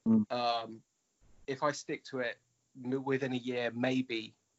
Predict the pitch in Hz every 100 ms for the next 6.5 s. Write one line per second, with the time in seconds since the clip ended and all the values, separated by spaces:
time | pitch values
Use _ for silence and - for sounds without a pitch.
0 | _ - 120 113 110 117 110 120 113 107
1 | - - 98 85 - _ _ _ _ -
2 | - - - - - - - - - 113
3 | 107 104 104 196 - - 170 202 196 165
4 | 190 - - 175 160 - 156 147 127 -
5 | _ - - - _ - 160 - - -
6 | - - - 143